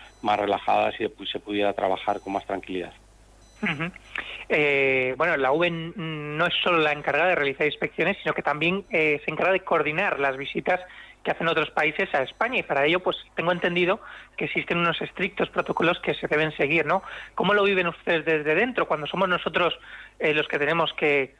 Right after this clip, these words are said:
Speaker 2: que aprobar o que pasar ese examen?
Speaker 1: Bueno, pues una de nuestras misiones es estar preparados, eh, con corto preaviso, porque estas inspecciones que he nombrado tienen dos características. Una que es el corto preaviso, eh, normalmente el país que va a inspeccionar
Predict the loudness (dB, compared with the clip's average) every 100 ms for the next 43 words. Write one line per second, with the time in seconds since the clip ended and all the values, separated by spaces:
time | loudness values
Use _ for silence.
0 | -8 -2 2 4 4 2 0 -4 0 0
1 | 0 -2 -2 -2 -2 -6 -12 -20 -20 -20
2 | -20 _ -20 -20 -20 -20 -20 -16 -2 2
3 | 4 2 0 2 4 4 4 4 2 -2
4 | -6 -12 -12 -6 -2 -2 0 0 0 0
5 | 0 0 0 0 -2 -2 -2 0 0 2
6 | 4 4 2 -2 -6 -6 -2 0 0 0
7 | 0 -2 0 2 2 0 -2 -2 -2 -2
8 | -4 -4 -6 -4 -4 0 -2 0 0 2
9 | 2 2 2 -4 -20 -20 -4 0 2 2
10 | -2 0 0 0 0 0 0 -2 -2 -6
11 | -4 0 2 2 2 0 -2 -2 -4 -4
12 | -2 -2 0 -2 0 2 2 0 0 -4
13 | -4 -12 -20 -20 -14 -2 2 2 2 0
14 | -2 0 2 2 2 0 0 2 2 2
15 | 0 -2 0 0 0 0 -6 -8 -2 0
16 | 0